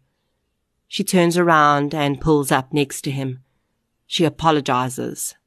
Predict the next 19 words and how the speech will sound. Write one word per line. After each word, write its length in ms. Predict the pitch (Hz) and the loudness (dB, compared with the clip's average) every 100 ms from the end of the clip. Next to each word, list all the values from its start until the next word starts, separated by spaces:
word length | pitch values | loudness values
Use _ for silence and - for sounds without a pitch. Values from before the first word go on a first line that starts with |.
| _ | _
and 160 | 147 139 | -2 2
begs 280 | 147 - - | 2 0 -2
him 180 | 147 131 | -4 -4
to 100 | 135 | -2
get 200 | 139 127 | -2 -2
back 240 | 135 131 | -4 -4
in 80 | 135 | -8
the 80 | 127 | -4
car. 400 | - 135 131 - _ _ _ _ _ _ _ _ _ _ _ _ _ _ _ _ _ _ _ _ _ - | 0 0 0 -6 _ _ _ _ _ _ _ _ _ _ _ _ _ _ _ _ _ _ _ _ _ 0
Matthew, 600 | 208 170 - 143 135 131 | 2 2 -2 -4 -4 -4
of 120 | 139 | -8
course, 520 | - 156 139 165 - - | -2 0 0 0 -4 -2
has 340 | 160 147 139 | 0 0 0
an 200 | 147 143 | -2 0
explanation 1040 | 127 131 - - 156 165 170 147 147 131 | 0 -2 -8 -2 2 4 4 2 -2 -4
for 200 | 135 151 | -4 -4
his 180 | 131 139 | -4 -4
sudden 420 | - 156 135 131 | 0 0 0 -4
violence. 760 | 127 151 151 139 131 143 - | 0 4 4 2 -4 -4 -4